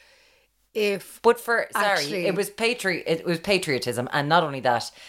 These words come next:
Speaker 2: they did two F M's beating the street in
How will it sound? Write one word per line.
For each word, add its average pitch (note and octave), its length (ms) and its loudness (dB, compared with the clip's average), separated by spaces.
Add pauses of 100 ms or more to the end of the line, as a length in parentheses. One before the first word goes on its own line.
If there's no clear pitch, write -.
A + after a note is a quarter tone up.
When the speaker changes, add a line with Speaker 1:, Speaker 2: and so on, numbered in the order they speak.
(160)
Speaker 2:
they E3+ 420 -2
did C3+ 380 -2 (360)
two D#3+ 180 0
F C#3+ 160 -2
M's B2+ 240 0
beating C#3 300 -4
the C3 80 -2
street B2+ 400 -2
in C3+ 120 -4